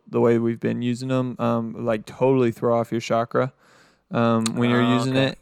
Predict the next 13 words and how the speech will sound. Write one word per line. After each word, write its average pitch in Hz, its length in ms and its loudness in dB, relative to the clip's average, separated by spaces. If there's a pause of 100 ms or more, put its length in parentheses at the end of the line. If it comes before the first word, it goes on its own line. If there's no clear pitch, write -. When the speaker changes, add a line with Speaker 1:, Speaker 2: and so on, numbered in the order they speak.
Speaker 1:
And 117 240 0
the - 100 2
upside 120 360 2
Speaker 2:
Yeah. - 20 0
Speaker 1:
down 120 180 0
staircases 117 640 -2
are 117 120 2
actually, 117 680 0 (280)
they're 120 320 0 (180)
much 120 360 -4
better 117 260 2
on 113 160 -2
your, 113 200 -4